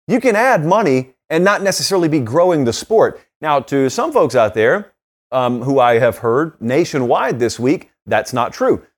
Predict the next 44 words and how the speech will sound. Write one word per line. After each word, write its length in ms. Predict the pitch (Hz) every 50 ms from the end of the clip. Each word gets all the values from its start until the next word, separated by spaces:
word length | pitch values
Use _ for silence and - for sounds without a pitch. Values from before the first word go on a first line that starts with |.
| _ _
Some 380 | - - 120 117 139 180 202 190 -
out 240 | - 127 120 110 -
there 240 | 123 123 151 185 185
would 180 | 151 139 135
indicate 400 | 131 131 127 123 - 135 131 107 -
to 80 | -
you 160 | 117 127 143 143
that 120 | 131 120
as 140 | 120 117 104
long 260 | 120 131 143 165 175
as 100 | 170 139
you're 120 | 147 156 147
making 320 | 139 139 131 - 117 113
more 160 | 110 110 110
money, 260 | 113 143 185 190 175 151
that 220 | 120 139 143 -
means 300 | 135 139 135 143 131 101
by 180 | 107 120 113 113
default 440 | 104 104 95 - 220 214 185 - -
the 60 | 131
sport 300 | - - 151 147 139 127
is 80 | 110 113
growing. 360 | 117 180 208 190 120 92 92
Well, 220 | 110 127 131 - -
I 160 | 135 156 185
don't 200 | 196 196 170 -
particularly 640 | - 135 120 - 139 131 - 139 123 113 110 107 104
believe 380 | 95 113 147 220 247 220 123
that. 360 | 107 104 117 151 - - - _ _ _ _
Allow 320 | 117 110 107 110 117 120 120
me 100 | 131 131
to 80 | 156
illustrate 540 | 180 220 254 262 220 165 - - 135 117 104
it 120 | 98 - -
for 200 | - 101 82 71
you. 160 | 71 73 - _ _ _ _ _ _ _ _ _ _ _ _ _
What 300 | 110 117 170 226 233 147
if 380 | 123 143 214 208 - - _ _ _ _ _ _ _ _ _ -
a 80 | 151
network 480 | 156 185 208 - - 143 135 127 - -
came 280 | - 135 123 123 135
to 100 | 123 -
me 380 | 120 120 120 110 113 127 139 - _ _ _ _ _ _ _ _ _ -
yesterday 760 | 110 127 165 151 - - - 110 98 98 92 95 117 139